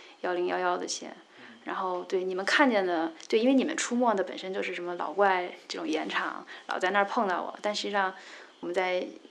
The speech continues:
Speaker 1: 蜜蜂峡谷啊，还有秘密花园啊，就爬了很多简单线。
Speaker 2: 嗯，蜜蜂峡谷基本都爬得差不多了，就我说老的，后来他们开这不算，就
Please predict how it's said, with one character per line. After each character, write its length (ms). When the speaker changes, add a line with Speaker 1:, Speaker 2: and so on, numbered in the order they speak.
Speaker 1:
蜜 120
蜂 140
峡 220
谷 140
啊， 300
还 140
有 500
秘 100
密 100
花 220
园 120
啊， 440
就 120
爬 180
了 60
很 80
多 120
简 180
单 180
线。 160
Speaker 2:
嗯， 200
蜜 100
蜂 160
峡 140
谷 280
基 120
本 160
都 100
爬 140
得 120
差 140
不 60
多 200
了， 180
就 100
我 120
说 160
老 240
的， 100
后 220
来 180
他 120
们 100
开 180
这 120
不 220
算， 220
就 80